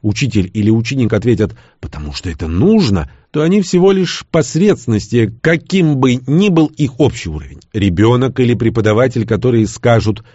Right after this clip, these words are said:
"потому что я обожаю школу", добьются успеха и превосходства. Успех и превосходство невозможны без любви и страсти. К сожалению, наша бюрократия, возглавляющая народное образование,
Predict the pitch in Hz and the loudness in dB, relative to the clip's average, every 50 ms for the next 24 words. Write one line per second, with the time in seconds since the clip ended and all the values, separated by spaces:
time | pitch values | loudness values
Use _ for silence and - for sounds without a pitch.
0 | _ _ _ - - 90 82 80 78 71 - - 98 80 90 92 90 82 92 80 | _ _ _ -10 -8 -6 -6 -6 -8 -8 -4 -4 -2 0 2 0 2 0 0 0
1 | 92 92 90 78 - - - 175 214 208 139 85 - - - 107 147 208 214 - | 0 -2 -2 -4 -6 -6 -2 0 2 2 0 -2 -4 -10 -8 -4 -4 -4 -4 -2
2 | - 208 202 180 - _ 233 233 220 - 165 165 170 160 175 165 131 117 104 - | -2 -2 -2 -2 -2 _ 0 0 2 2 2 2 4 4 2 4 4 2 0 -2
3 | - 95 85 80 - - - - - _ _ _ _ _ _ _ _ _ - 180 | -4 -8 -8 -8 -10 -18 -20 -20 -20 _ _ _ _ _ _ _ _ _ 0 2
4 | 185 175 - - - - 220 214 147 107 - - _ 127 113 - 107 107 98 101 | 2 2 0 -6 -4 0 2 2 2 0 -4 -6 _ -6 -4 0 0 2 2 2
5 | 92 92 - - 214 247 220 - - - 104 98 104 127 127 117 113 92 92 104 | -2 -4 -4 -2 0 0 0 -2 -4 -4 -2 0 2 2 2 2 0 0 0 0
6 | 110 123 120 98 85 101 98 90 95 98 85 85 87 82 78 78 90 101 160 208 | 0 0 0 0 0 -2 -2 0 0 -2 -2 -4 -6 -6 -6 -6 -4 0 2 2
7 | 196 127 - - _ 127 120 - - - 95 85 85 76 - - _ - - _ | 2 0 -2 -6 _ -6 -6 -6 -6 -8 -6 -6 -6 -8 -10 -16 _ -20 -20 _
8 | _ _ _ _ _ _ _ _ _ _ _ _ _ _ _ _ _ _ _ _ | _ _ _ _ _ _ _ _ _ _ _ _ _ _ _ _ _ _ _ _
9 | - - 78 76 87 123 180 208 208 214 208 202 214 220 190 - 202 190 185 190 | -8 -8 -4 -2 0 0 2 4 4 4 4 4 2 2 0 0 0 0 2 0
10 | 185 185 160 - 190 208 214 180 - 147 131 117 113 107 104 104 98 95 110 113 | 0 0 -2 -2 0 0 0 0 0 0 2 2 2 0 0 -2 -2 -2 0 0
11 | 113 120 120 120 117 110 110 - - 107 104 101 113 131 147 160 170 135 107 92 | 0 0 0 0 0 0 -2 -2 0 0 2 2 2 2 2 4 4 2 2 2
12 | 98 104 101 104 110 131 135 135 156 151 120 90 67 - 53 - | 0 0 0 0 -2 -2 -2 -2 -2 -2 -2 -4 -6 -8 -16 -20